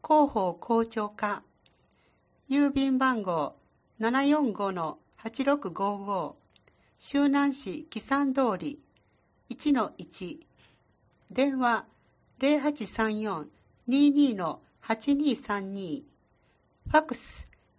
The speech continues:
零八三四二二の八二二四。ユーアールエル、エイチティーティーピーエスコロン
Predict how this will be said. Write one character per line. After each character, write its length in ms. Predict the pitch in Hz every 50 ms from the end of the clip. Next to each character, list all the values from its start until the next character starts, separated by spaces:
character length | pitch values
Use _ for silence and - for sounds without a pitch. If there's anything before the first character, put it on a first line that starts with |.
| _ - 233
零 180 | 262 277 302
八 300 | 294 285 302 294 - 202
三 320 | - - - 240 233 233 226
四 300 | 226 220 185 147 - - - _ -
二 260 | 226 262 285 285 294
二 240 | 285 294 285 262 214
の 160 | 180 165 143
八 420 | - 165 - - 220 - - 277
二 280 | 269 277 294 294 254 214
二 280 | 190 202 208 214 208 208
四。 240 | 202 180 151 - - _ _ _ _ _ _ _ _ _ _ _ _ _ _ _ _ _ _ _ _ _ _ _ _ _ _ _ _ _ _ _ _ _ _ _ _ _ _ _ _ _ -
ユ 240 | 254 285 285 277 277
ー 160 | 269 277 277
ア 20 |
ー 40 | 269
ル 100 | 254 247
エ 100 | 247 240
ル、 240 | 226 160 147 - - _ _ _ _ - _ _ _ _ _ _ _ _ _ _ _ -
エ 60 | 247
イ 60 | 247
チ 220 | - - - 269 269
テ 140 | - - 262
ィ 40 | 254
ー 40 | 262
テ 160 | - - 247
ィ 100 | 240 220
ー 40 | - - -
ピ 260 | 254 240 240 233 233
ー 60 | 233
エ 20 |
ス 280 | 226 - - 175 151 - - _ _ _ _ -
コ 120 | - 269
ロ 140 | 247 202 151
ン 100 | -